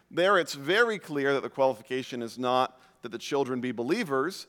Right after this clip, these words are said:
but that they're obedient. That's what it says, that he manages his own household well and his children obey him. I think it would be kind of strange if over in First Timothy three,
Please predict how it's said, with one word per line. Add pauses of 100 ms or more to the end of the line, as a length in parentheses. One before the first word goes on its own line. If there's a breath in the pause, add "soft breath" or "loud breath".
(160 soft breath)
but
that
they're
obedient.
That's
what
it
says,
that
he
manages
his
own
household
well (180 loud breath)
and
his
children
obey
him. (560 soft breath)
I
think
it
would
be
kind
of
strange
if
over
in
First
Timothy
three,